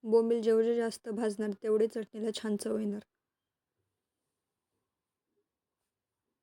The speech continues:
बोंबील चांगले आपले भाजलेले आहेत, आता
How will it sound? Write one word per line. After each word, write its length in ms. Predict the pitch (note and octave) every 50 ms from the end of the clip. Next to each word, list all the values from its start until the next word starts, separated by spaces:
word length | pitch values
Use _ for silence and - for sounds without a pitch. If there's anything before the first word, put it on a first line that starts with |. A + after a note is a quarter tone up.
| _ _ _ _ _ _ -
बोंबील 420 | A3 G#3+ A3 A3 A3 A3 A3+ A3+
चांगले 320 | G#3+ A#3 A3 A3 G#3+ A3
आपले 200 | A3 G#3 G#3+ A3+
भाजलेले 480 | G#3+ G3+ A3 A3+ A3 G3+ G3+ G#3+ G#3 G#3
आहेत, 240 | A3 A3 G3+ G#3 G#3+
आता 240 | G#3 G3 - A3